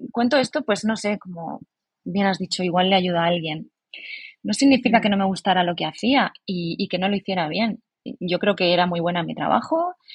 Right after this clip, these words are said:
Speaker 1: y, y me lo pasaba muy bien. Pero había algo dentro de mí, em, yo veía a mis compañeros y, y, o veía a otras personas que, que estaban, em, como dejando una huella en sus trabajos.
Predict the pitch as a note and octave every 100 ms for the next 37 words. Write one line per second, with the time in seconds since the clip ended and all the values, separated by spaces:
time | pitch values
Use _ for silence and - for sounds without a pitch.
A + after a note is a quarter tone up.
0 | - _ - G3 F3+ E3 D#3+ D3+ - -
1 | - F3+ E3+ D#3 D3+ D3+ F#3+ A3 F#3+ D#3+
2 | F3+ F#3+ - - - _ _ _ A3 G3
3 | F#3 E3+ A#3 C4+ C4+ C#4+ G3+ G3+ A3 C4
4 | G#3+ G#3 B3 A#3 G4 _ _ _ _ _
5 | _ _ _ G3 F#3+ F3+ E3+ D3 C3 -
6 | F#3+ G3 A3+ B3+ A#3 - F3+ D#3+ E3 A3
7 | A3+ A3 C#4+ - G3 F3 E3 D#3 D3+ -
8 | - - - - F3+ C#3+ E3+ F3 E3+ G#3
9 | B3 G3 G#3+ G#3 F#3 D#3 - A3+ G3+ C#4
10 | - - _ _ _ - G#3 F3+ E3+ E3
11 | - F#3 - F#3 G3 A3 A#3+ A#3+ A#3+ _
12 | _ _ _ - F#3+ F#3 E3+ E3+ E3 D#3+
13 | D3+ D3+ - F#3+ F3+ F3 G3 G#3 G#3 G3
14 | G3+ F3 F#3+ A3 F#3+ F#3+ F3 F#3 - F3
15 | E3+ A3+ - G#3+ - -